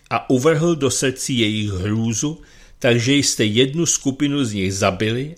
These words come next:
a druhou zajali. A učinil vás dědici jejich země,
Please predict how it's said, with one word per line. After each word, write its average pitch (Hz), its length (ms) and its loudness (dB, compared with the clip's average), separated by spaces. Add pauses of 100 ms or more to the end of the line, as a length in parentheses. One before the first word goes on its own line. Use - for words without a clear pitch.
(140)
a 107 100 -2
druhou 113 480 0
zajali. 127 520 -2 (1000)
A 113 180 -6
učinil 190 560 4
vás 135 280 0
dědici 123 540 0
jejich 95 300 -2
země, 117 560 -4